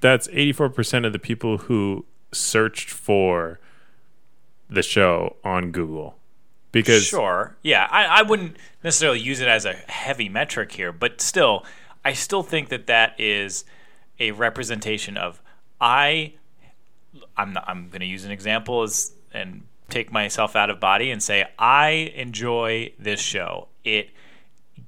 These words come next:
Speaker 2: gives me satisfaction because of the wealthy people just spending all this money and crybabies and I, you know, whatever it is.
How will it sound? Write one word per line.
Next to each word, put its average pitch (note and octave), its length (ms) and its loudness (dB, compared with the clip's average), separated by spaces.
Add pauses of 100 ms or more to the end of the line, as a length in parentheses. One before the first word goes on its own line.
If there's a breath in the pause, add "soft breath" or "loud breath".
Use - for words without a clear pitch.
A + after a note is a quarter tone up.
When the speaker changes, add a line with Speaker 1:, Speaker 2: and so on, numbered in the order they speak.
(200)
Speaker 2:
gives B2+ 260 0
me C3 120 -2
satisfaction B2+ 960 2
because A2 460 -4
of G2+ 400 -4
the G2 460 -2
wealthy D3+ 420 4
people C3+ 440 -6
just A#2+ 180 -8
spending C#3 260 0
all C3 120 0
this A#2+ 140 -2
money B2 340 0
and A2 140 -4
crybabies G#2+ 800 0
and G2 160 -4
I, G2 260 -6
you G2+ 140 -8
know, E2 140 -6
whatever F#2 400 -4
it - 160 -10
is. - 100 -14